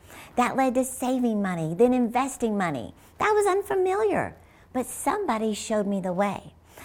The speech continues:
I started learning about fitness and health from voices of influence. I joined a gym. That was unfamiliar.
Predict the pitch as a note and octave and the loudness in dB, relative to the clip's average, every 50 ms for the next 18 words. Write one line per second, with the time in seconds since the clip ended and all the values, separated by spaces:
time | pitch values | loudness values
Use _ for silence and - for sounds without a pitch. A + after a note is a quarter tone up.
0 | - - - A3 B3 - C4+ C4 C4 B3 A#3 A#3 B3 B3+ B3+ A#3+ A#3+ A#3 A#3+ A#3 | -18 -6 -4 -4 -2 0 2 4 4 4 6 6 4 4 4 4 4 2 2 0
1 | G3+ - - - - C4 C4 - A3+ G3+ - - F#3+ F#3+ F3+ F#3 G3 G#3+ A#3+ B3+ | -2 -6 -6 4 6 6 6 6 0 -2 -2 -4 -4 -4 -4 -6 0 2 2 2
2 | G#3 D3 - - - - - - - A3 G#3+ F3+ G3 G#3 F#3+ F#3+ G3 F#3 F#3 F3+ | 2 0 -4 -12 -18 -20 -14 0 2 2 4 6 4 4 4 4 0 -4 -4 -4
3 | F#3 F3+ D#3+ - F3 D#3+ B2 - - - - - - - - - - G3 F3+ - | -4 -4 -4 -4 -4 -6 -6 -6 -10 -14 -18 -18 -20 -20 -16 -8 -8 -8 -4 -2
4 | F#3 F3+ F#3 G#3+ A3+ B3 A#3+ G3+ G#3 C4 C#4+ D4+ D4+ A3 D3 C#3 - - F#4 E4 | 0 0 2 2 2 2 2 2 2 2 2 2 2 0 -2 2 4 4 4 4
5 | - C4+ A3+ A#3+ G3+ F#3+ - G#3 F#3+ F#3+ E3 D3 C#3+ A2 D#2 - | 2 2 2 2 0 0 0 0 0 0 0 0 0 -2 -4 -6